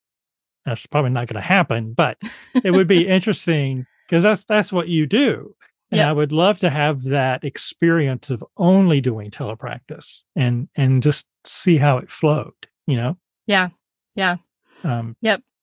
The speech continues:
Speaker 2: You go a little, you get a little cabin fever sometimes, <laughs> but for the
Speaker 1: <laughs>
Speaker 2: most part, it's a good thing. <laughs>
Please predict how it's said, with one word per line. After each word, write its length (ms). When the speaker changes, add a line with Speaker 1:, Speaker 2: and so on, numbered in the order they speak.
Speaker 2:
You 120
go 180
a 80
little, 460
you 180
get 180
a 60
little 180
cabin 380
fever 340
sometimes, 640
<laughs> 20
but 140
for 720
the 160
Speaker 1:
<laughs> 140
Speaker 2:
most 320
part, 260
it's 260
a 60
good 260
thing. 600
<laughs> 20